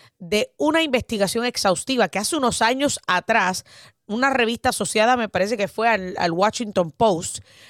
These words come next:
había realizado, y es algo que usted puede conseguir fácilmente en Google. Usted googleelo y busque "Investigation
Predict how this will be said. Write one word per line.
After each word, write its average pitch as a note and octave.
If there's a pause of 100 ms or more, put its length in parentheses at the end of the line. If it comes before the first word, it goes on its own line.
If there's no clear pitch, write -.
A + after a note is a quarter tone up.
(140)
había A3+
realizado, A3
y G3
es G3+
algo A3+
que C#4
usted G#3+
puede C4
conseguir A3
fácilmente G#3
en E3
Google. G#3
Usted F3
googleelo A3+ (460)
y A3+
busque G#3+
"Investigation A3+